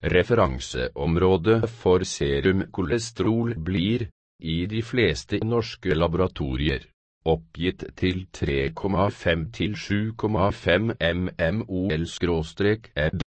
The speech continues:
Det vil si at nittifem prosent av befolkningen skal ha verdier i dette området.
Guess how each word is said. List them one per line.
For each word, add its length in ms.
Det 460
vil 300
si 520
at 380
nittifem 680
prosent 560
av 220
befolkningen 960
skal 440
ha 340
verdier 720
i 240
dette 440
området. 760